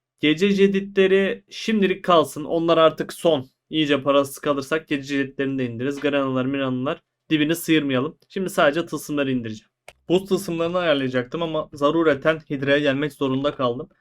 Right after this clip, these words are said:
Yine yedi yüz M'lik falan bir Hidra sandığı açtım. Bir tane yüz üç çıkmayınca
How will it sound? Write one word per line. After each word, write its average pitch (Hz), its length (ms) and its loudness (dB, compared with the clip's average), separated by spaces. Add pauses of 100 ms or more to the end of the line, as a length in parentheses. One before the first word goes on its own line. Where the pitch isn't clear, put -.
(320)
Yine 175 180 -2
yedi 170 220 2
yüz 175 140 -2
M'lik 165 280 -2
falan 160 340 2
bir 160 60 -4
Hidra 156 220 -2
sandığı 156 320 -2
açtım. 143 360 -2
Bir 143 120 -4
tane 143 240 0
yüz 139 180 -4
üç 139 140 -12
çıkmayınca 135 680 -6